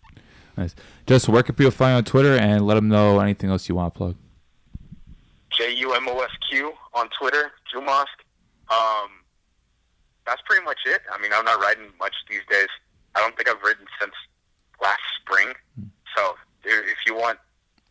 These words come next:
Speaker 2: a lot of shit posts, um, and some Packers tweets and some good All twenty-two content every once in a while, just go to my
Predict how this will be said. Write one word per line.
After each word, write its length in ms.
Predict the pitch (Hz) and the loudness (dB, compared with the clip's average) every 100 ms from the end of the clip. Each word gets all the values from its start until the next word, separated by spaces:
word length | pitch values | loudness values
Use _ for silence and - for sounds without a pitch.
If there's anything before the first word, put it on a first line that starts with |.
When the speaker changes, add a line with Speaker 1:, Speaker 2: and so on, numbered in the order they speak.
| _ 120 | _ -8
Speaker 2:
a 60 | |
lot 180 | 123 123 | -4 -4
of 60 | 120 | -6
shit 160 | 127 - | -10 -8
posts, 300 | 127 113 - - - _ - | -4 -4 -6 -18 -20 _ -10
um, 580 | 104 101 98 98 98 98 _ | -4 0 0 -2 -4 -14 _
and 100 | 110 | -8
some 140 | - - | -8 -2
Packers 320 | 117 107 101 113 | -2 -2 -6 -12
tweets 140 | 110 - 104 104 101 98 | -14 -10 0 2 2 0
and 160 | 98 101 - 104 | -4 -8 -10 -6
some 240 | 101 95 - | -6 -6 -6
good 160 | 104 | -2
All 120 | 98 | -2
twenty-two 380 | - - 95 92 | -4 -10 -10 -10
content 360 | - 98 - 87 | -4 -4 -2 -2
every 180 | 92 95 | 0 -2
once 180 | 90 - | -6 -12
in 80 | 95 | -10
a 20 | |
while, 220 | 92 95 - _ - _ - | -8 -8 -10 _ -20 _ -14
just 120 | - | -6
go 80 | 98 | -4
to 80 | |
my 120 | 95 | -4